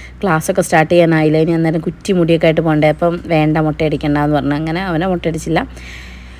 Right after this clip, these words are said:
എന്തായാലും തുമ്പി പെണ്ണിനെ ഇനി പിന്നെ ആരോ അവിടുന്ന് ചോദിച്ചിട്ടുണ്ടായിരുന്നു, "പഴനിക്കൊക്കെ പോയിട്ട് അവിടുന്ന് മൊട്ടയടിച്ചുകൂടായിരുന്നോ?" എന്ന്. അപ്പോൾ ഒന്നും എനിക്ക് അങ്ങനെ തോന്നിയില്ല.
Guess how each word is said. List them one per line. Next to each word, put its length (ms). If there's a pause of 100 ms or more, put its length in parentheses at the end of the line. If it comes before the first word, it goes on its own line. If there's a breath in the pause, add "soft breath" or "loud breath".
(260 loud breath)
എന്തായാലും 460
തുമ്പി 220
പെണ്ണിനെ 460
ഇനി 100
പിന്നെ 220
ആരോ 280
അവിടുന്ന് 320
ചോദിച്ചിട്ടുണ്ടായിരുന്നു, 500
"പഴനിക്കൊക്കെ 540
പോയിട്ട് 220
അവിടുന്ന് 300
മൊട്ടയടിച്ചുകൂടായിരുന്നോ?" 760
എന്ന്. 120
അപ്പോൾ 400
ഒന്നും 160
എനിക്ക് 160
അങ്ങനെ 200
തോന്നിയില്ല. 580